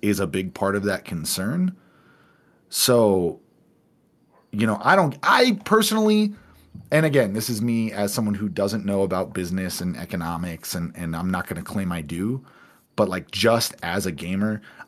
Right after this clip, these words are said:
I don't give a fuck who owns what. I don't care if Sony buys Square Enix.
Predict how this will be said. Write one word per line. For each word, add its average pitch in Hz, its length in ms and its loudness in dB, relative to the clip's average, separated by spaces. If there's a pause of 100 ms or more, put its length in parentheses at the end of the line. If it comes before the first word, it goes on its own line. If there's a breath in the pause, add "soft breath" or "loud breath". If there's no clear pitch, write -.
(180 loud breath)
I 160 80 4
don't 220 180 4
give 127 180 2
a 80 120 0
fuck - 500 -2
who 107 420 2
owns 90 320 -2
what. 76 320 -8
I 117 120 0
don't 160 160 2
care 143 260 4
if 120 120 4
Sony 90 360 0
buys 80 220 -6
Square 78 340 -8
Enix. 69 400 -10